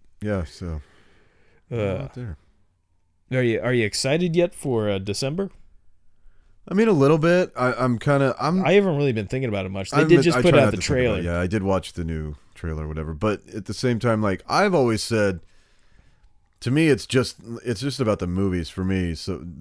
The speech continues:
Speaker 1: th-, that core story. So I'm kinda happy that it, it's,
Speaker 2: It's wrapping up,
Speaker 1: it's wrapping
Speaker 2: and
Speaker 1: up.
Speaker 2: then
Speaker 1: So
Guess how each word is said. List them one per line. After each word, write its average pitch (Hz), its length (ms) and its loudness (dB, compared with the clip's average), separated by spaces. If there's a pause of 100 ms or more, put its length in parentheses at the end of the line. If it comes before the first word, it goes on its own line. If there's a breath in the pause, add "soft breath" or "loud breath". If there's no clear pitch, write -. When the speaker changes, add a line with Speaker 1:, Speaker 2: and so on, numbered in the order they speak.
Speaker 1:
th-, 98 160 -8
that 92 340 -6
core 92 440 -4
story. 82 480 -4
So 92 240 -6
I'm 110 100 -6
kinda 110 220 -4
happy 87 320 -2
that 80 280 -4 (140)
it, 92 160 -8 (140)
it's, - 480 -12
Speaker 2:
It's 113 220 -8
wrapping 113 340 -2
up, 110 120 0
Speaker 1:
it's 110 100 -8
wrapping 90 280 -2
Speaker 2:
and 78 80 -4
Speaker 1:
up. 76 60 -4
Speaker 2:
then 101 160 -8
Speaker 1:
So 65 320 -10